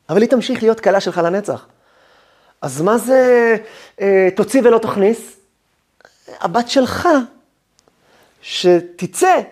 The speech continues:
מתי שהיא תתחתן, ולא תחזור אליך, כי בעלה מת, או כי מישהו התגרש. לא, לא, היא פשוט תצא ולא תחזור. הכל מצוין, עדיף לך ככה. אמרו לו, "ומה זה לחרוב בטח?" הוא אמר לי, "לח-, אמרו לי שיחרב הבית."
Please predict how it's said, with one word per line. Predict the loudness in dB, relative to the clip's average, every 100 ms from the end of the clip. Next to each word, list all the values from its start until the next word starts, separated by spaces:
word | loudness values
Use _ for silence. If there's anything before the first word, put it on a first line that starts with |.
| _ -4
מתי | 2 2
שהיא | 2
תתחתן, | 0 0 2 4 4 4 4
ולא | 6 6 4
תחזור | 2 4 6 6
אליך, | 6 4 4 2 2
כי | 4 6 6 4
בעלה | 4 4 4
מת, | 4 2 2
או | -2
כי | 0 0
מישהו | 0 0
התגרש. | 0 2 4 4 2 -2 -20 -2
לא, | 4 4
לא, | 6 2
היא | 2
פשוט | 0 2 0
תצא | 2 2 4
ולא | 0
תחזור. | -2 -4 -4 -4 -14 _ _ _ -8
הכל | -2 0
מצוין, | 2 2 4 2 -2 -4
עדיף | 0 2 2
לך | 0 -4 -8
ככה. | -10 -14 _ _ _ _ _ -20 _ _ _ _ 0
אמרו | 4
לו, | 6
"ומה | 6 6
זה | 6 6
לחרוב | 4 2 2
בטח?" | 2 2 2 0 -2 -14 _ _ _ -2
הוא | 4
אמר | 6
לי, | 6 6
"לח-, | 4 2
אמרו | 4 4
לי | 4
שיחרב | 2 4 4 4
הבית." | 4 4 2